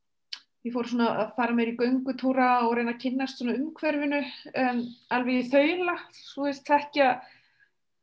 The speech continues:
trétegundirnar og blómin og, og steinana og reyna svona að taka, svona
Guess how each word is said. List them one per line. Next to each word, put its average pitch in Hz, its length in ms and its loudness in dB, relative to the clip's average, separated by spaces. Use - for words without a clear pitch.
trétegundirnar 269 760 4
og 254 140 2
blómin 277 500 8
og, 254 160 4
og - 80 -6
steinana 277 640 6
og 247 100 4
reyna 269 240 6
svona 262 140 2
að - 80 -8
taka, 285 320 4
svona 269 160 4